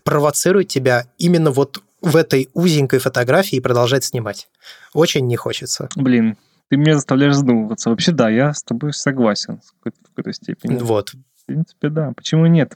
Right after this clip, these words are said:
Speaker 2: Ты снимаешь на, на Киев, да?
Speaker 1: А, у меня, да, у меня Arax, э, среднеформатный. У нас ещё Броника есть, S Q A. Не который I, которая с,
Speaker 2: Не
Speaker 1: э,
Speaker 2: которая А И, а которая I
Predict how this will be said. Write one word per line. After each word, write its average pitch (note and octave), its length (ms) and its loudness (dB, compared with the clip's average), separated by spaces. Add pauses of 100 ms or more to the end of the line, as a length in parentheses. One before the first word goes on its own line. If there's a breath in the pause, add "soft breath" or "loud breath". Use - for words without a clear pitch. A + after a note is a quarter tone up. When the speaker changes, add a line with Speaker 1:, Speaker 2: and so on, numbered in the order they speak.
Speaker 2:
Ты C#3+ 80 -6
снимаешь C#3+ 480 0
на, A#2 540 2
на A2+ 120 -4
Киев, D3+ 340 -2
да? B2+ 220 0 (420)
Speaker 1:
А, C#3 360 2
у D3 60 4
меня, F3+ 260 4
да, D#3 180 2
у C3 60 2
меня D3 320 4
Arax, A#2 240 2 (160)
э, C3 140 2
среднеформатный. B2+ 840 -2
У B2 120 -8
нас C3 200 0
ещё - 140 0
Броника F3+ 360 2
есть, C#3 300 -2
S C3 120 -2
Q B2+ 200 -4
A. A2 140 -2 (260)
Не A#2+ 120 -4
который E3+ 300 0
I, A2+ 260 -2 (180)
которая G#2 640 -2 (120)
с, - 220 -6 (220)
Speaker 2:
Не C#3 100 2
Speaker 1:
э, C3 40 0
Speaker 2:
которая C#3+ 360 0
А C3+ 100 2
И, F#3 140 4
а A#2+ 180 0
которая C3 340 -2
I A#2+ 220 -2